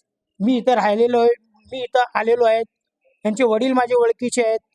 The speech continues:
माझ्या वडील बरोबर त्यांची ओळख आहे." आणि मला तेवढं सांगून त्यांना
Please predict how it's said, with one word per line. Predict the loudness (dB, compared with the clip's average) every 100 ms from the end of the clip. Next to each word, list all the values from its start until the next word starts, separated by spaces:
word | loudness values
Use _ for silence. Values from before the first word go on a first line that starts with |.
| _ _ _ _ _
माझ्या | -4 0 0
वडील | 0 0 0
बरोबर | 0 2 0
त्यांची | -2 -2
ओळख | 0 2 0 2
आहे." | 0 0 _ _ _ _ _ _
आणि | -2 0
मला | 0 0 0 0 -4
तेवढं | 0 0 2
सांगून | 0 -2 -2 -2
त्यांना | -2 -2